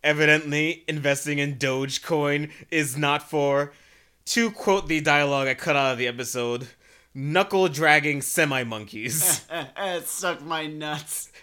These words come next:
Speaker 1: <laughs> Evidently, investing in Dogecoin is for gentlemen that wish to make five hundred dollars. Five hundred dollars that Sam now has, that I do not have.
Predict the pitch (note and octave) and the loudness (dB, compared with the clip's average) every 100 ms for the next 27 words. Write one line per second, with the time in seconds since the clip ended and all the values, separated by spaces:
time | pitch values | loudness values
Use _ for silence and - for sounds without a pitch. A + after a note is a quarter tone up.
0 | G#3+ - - G#3 F#3+ E3 A3+ F#3+ E3 E3+ | -10 -6 -2 0 2 4 2 2 0 0
1 | D3+ - - F3+ D3+ F#3 - F3+ F3 D#3+ | 0 -4 -6 -4 0 2 2 2 0 0
2 | C#3 B2+ C3 - - C3+ D3 D3+ D3+ D#3+ | -2 -4 -4 -8 -6 -2 -2 -2 -4 -6
3 | C#3+ G3 F#3+ F#3 F3 E3 D#3 C3 C#3+ - | -2 -2 -2 -4 -2 -2 -2 -2 -4 -6
4 | C#3+ A#2+ - - C3 C3 A#2+ B2 A#2 A#2 | -6 -4 -6 -6 -2 -2 -2 -6 -6 -8
5 | G#2 G#2 A2 - - - _ - - - | -8 -8 -8 -10 -14 -18 _ -18 -16 -6
6 | - G#3 F3 F3+ E3+ E3 D3+ D#3 D3 D3+ | 2 4 4 2 0 -2 2 2 2 0
7 | C3+ B2 - D3 C#3+ C3+ C3 C3 A#2 A2 | -2 -6 -2 0 2 0 -2 -2 -4 -8
8 | - - - _ - - - D3 C3 B2+ | -10 -12 -18 _ -18 -12 -4 0 2 2
9 | A#2+ B2 A#2 G#2 G#2 G2+ G#2+ C#3 | 0 -6 -6 -6 -4 -4 -4 -8